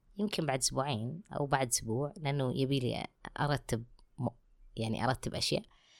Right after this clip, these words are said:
على ما أرجع. آه، وممكن تنزل حلقة ديلي توك قبل، يعني بين الفترة ما راح أخليكم يعني تقعدون بدون حلقات، ولكن،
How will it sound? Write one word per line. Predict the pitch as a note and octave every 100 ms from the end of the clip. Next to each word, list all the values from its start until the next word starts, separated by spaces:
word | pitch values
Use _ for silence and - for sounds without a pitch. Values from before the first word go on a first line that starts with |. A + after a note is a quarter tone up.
| - -
على | C#3 C#3
ما | A2+
أرجع. | - B2+ B2 G3+ - _ _ _ _ _ -
آه، | C#3+ C#3 C3+ C3+ C3 C3+
وممكن | C3 C3 C#3 E3 D#3 C3+
تنزل | - C#3 B2 A#2
حلقة | B2 -
ديلي | A#2+ A#2+ A#2+
توك | A2+ A#2 - -
قبل، | A#2+ B2 C3+
يعني | - A#2
بين | A#2 A#2
الفترة | - C3+ -
ما | D3
راح | B2 -
أخليكم | A#2 A#2+ A#2 - G#2+
يعني | G#2+
تقعدون | B2 A#2 B2+ A#2+
بدون | A#2 A#2
حلقات، | A#2 - D#3+ F#3+ -
ولكن، | C#3 D#3 - G#3+